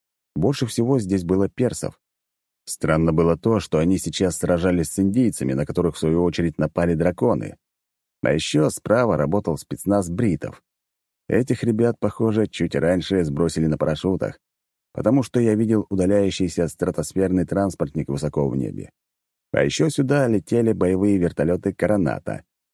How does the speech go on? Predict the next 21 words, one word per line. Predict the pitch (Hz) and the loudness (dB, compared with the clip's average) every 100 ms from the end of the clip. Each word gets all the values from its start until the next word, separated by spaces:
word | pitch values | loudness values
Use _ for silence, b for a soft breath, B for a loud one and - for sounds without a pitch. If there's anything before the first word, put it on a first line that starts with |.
| _ _ _ - | _ _ _ -4
Я | 80 113 | 0 0
понятия | 135 139 110 76 76 | 2 2 2 2 0
не | 76 | 2
имею, | 76 73 71 _ _ - | 2 0 -2 _ _ -4
откуда | - 90 110 90 | -4 0 0 2
они | 85 78 | 2 0
все | - | 0
взялись, | 82 95 98 60 - _ _ _ - | 0 0 0 -4 -12 _ _ _ -6
хотя | - - 160 | -4 0 0
я | |
понимаю, | 156 156 139 139 139 127 | 2 2 2 2 2 -2
что | - 76 | -2 0
им | 98 120 | 2 0
тут | 120 - | -2 -2
нужно. | 78 73 69 73 71 _ _ _ _ _ _ _ _ - | 0 0 0 -2 -2 _ _ _ _ _ _ _ _ -6
Дикое | 73 85 - 85 | 0 0 2 0
возмущение | 82 80 78 - 92 92 87 78 - _ | 2 2 0 0 0 2 2 0 -4 _
пространства | - 82 - 82 92 85 - 87 | -4 -4 -4 -2 0 -2 -2 -2
всколыхнуло | 78 - 80 76 - 92 90 82 | -2 -2 -2 -2 0 0 2 2
мировую | 82 80 85 87 | 2 2 2 0
материю. | 82 80 - 101 73 50 | 0 -2 0 0 0 -6